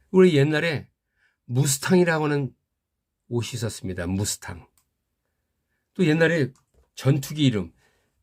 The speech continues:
제이 차 세계전, 대전 때 전투기 이름이 무스탕이라는 전투도 있습니다. 원어민들은 무스탕이라고 발음을 하지 않겠죠, 당연히. 한국 사람이 하는 발음을 절대 하지 않을 겁니다. 한번 들어보시기 바랍니다.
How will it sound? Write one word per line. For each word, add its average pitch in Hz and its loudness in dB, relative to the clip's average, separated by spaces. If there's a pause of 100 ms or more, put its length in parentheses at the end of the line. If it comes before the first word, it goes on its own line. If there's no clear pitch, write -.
(320)
제이 135 2
차 139 2
세계전, 127 0
대전 120 -2
때 117 -4
전투기 135 0
이름이 127 4
무스탕이라는 135 -2
전투도 135 -6
있습니다. - -16 (1800)
원어민들은 170 2
무스탕이라고 151 -4
발음을 120 -8
하지 127 -10
않겠죠, 107 -12
당연히. 98 -20 (460)
한국 208 -2
사람이 175 0
하는 151 -2
발음을 131 0
절대 120 -10
하지 110 -10
않을 101 -6
겁니다. - -18 (680)
한번 151 -2
들어보시기 135 0
바랍니다. 95 -10